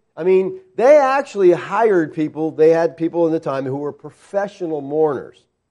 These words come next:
And so you would hire some professional mourners to come to, 'cause you get wore out lamenting like this for seven days, you know, to keep this thing going. But they'd carry this on,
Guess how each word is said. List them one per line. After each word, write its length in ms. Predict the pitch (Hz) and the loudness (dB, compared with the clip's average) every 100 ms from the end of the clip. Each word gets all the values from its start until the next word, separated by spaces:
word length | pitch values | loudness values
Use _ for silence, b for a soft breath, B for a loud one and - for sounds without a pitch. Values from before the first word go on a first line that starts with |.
| _ _ _ _ - | _ _ _ _ -18
And 80 | 127 | -6
so 80 | |
you 160 | 156 147 | -2 0
would 100 | 151 | 0
hire 260 | 170 202 196 | 0 0 0
some 140 | 170 | -4
professional 540 | 147 131 170 165 156 | -10 -2 0 0 -4
mourners 460 | 139 143 170 160 123 | -8 0 0 0 -4
to 100 | 123 | -10
come 220 | 135 131 | -8 -6
to, 160 | 117 107 _ | -6 -10 _
'cause 140 | 175 | -12
you 200 | 349 330 233 | -8 -8 -6
get 200 | 156 127 | -6 -4
wore 320 | 131 143 139 | -2 -2 0
out 320 | 160 120 - _ _ _ _ _ _ _ _ 120 | -2 -2 -10 _ _ _ _ _ _ _ _ -8
lamenting 520 | 120 156 156 139 127 | -2 0 0 -2 -6
like 220 | 123 120 | -6 -6
this 160 | 143 131 | -10 -12
for 160 | 113 | -16
seven 420 | - 143 135 123 | -8 -6 -6 -6
days, 440 | 117 135 101 90 _ _ _ | -4 -4 -4 -8 _ _ _
you 80 | 135 | -10
know, 120 | 123 | -8
to 80 | 120 | -10
keep 360 | - 208 208 | -6 -6 -4
this 220 | 185 170 - | -2 -4 -4
thing 240 | 175 156 | -4 -2
going. 320 | 156 143 120 | 0 0 -2
But 120 | 110 | -6
they'd 200 | 123 127 | -8 -6
carry 260 | 190 233 247 | 0 2 4
this 220 | 240 226 | 2 0
on, 340 | 180 165 165 | 2 2 2